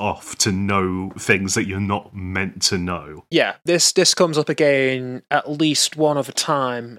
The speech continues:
Speaker 2: uh, in this selection of pages, but
Speaker 1: Hmm.
Speaker 2: what we're seeing here is, uh, the only real trait we're actually gonna see of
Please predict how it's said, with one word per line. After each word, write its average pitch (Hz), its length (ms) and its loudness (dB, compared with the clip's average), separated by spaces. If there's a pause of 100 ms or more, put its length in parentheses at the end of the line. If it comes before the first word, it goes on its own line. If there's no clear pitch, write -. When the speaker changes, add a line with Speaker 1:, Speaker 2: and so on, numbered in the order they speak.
Speaker 2:
uh, 127 320 -2
in 127 180 -8
this 123 380 2
selection 127 720 2
of 123 240 -2
pages, 113 600 2
but 113 320 -2 (100)
Speaker 1:
Hmm. 98 480 -2 (140)
Speaker 2:
what 160 160 2
we're 156 60 -2
seeing 151 300 2
here 127 240 2
is, 120 640 0
uh, 117 320 4
the 131 160 -2
only 143 640 0 (180)
real 117 220 -4
trait - 280 -4
we're 113 60 -4
actually 113 320 -6
gonna 110 200 -4
see 131 500 2
of 113 500 -2